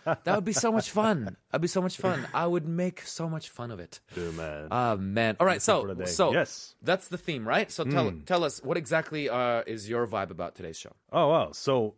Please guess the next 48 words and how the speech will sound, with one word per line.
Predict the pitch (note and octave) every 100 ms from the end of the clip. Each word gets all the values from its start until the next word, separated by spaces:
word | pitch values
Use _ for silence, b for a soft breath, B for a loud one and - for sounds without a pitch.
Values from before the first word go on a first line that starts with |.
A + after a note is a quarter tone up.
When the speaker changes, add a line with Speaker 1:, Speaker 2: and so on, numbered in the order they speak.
| -
Speaker 1:
uh, |
first | - F3+ -
of | C#3
all, | C3 B2
coming | - D3 C3+
back | C3 C3
here | - C3 B2
in |
three | A2 C3 B2
months, | A#2+
and, | - F3+ F3 D3
and | E3 D#3 D3 A#2+ - _ _ -
ladies | C#3+ C#3+ A#2
and | G#2+
gentlemen, | A2+ A2 G#2+
I |
was, | A2 G#2+
uh, | A2+ G#2 G2 G2
I |
was | A2+ A2+
in |
the | G#2
States. | - A2+ G#2 F#2+ A2
I | G2
was | G2
in |
America | F#2+ F#2+ F#2
for | -
vacation, | E2+ E2 A#2 A#2+ - A#2+ A#2 A#2 -
uh, | F#2+ F#2+ F#2+
and | F#2+
also | F#2 F#2+
work. | F#2 A2+ A2+ - _ B B B -
Um, | G2+ G2+ G2 F#2+ F#2+
just | F#2+ -
looking | C#3+ E3+ -
for | D3+ A#2+
work, | A2+ G#2+ G#2+ - _ _ -
um, | G2+ G2+ G2
since | A2 G2+
I | G2
was | G2+ F#2
just, | G2
you | A2
know, | F#2 F2
there | F#2+ F#2+
as | F2+ F#2 F2+
a, | E2 D#2+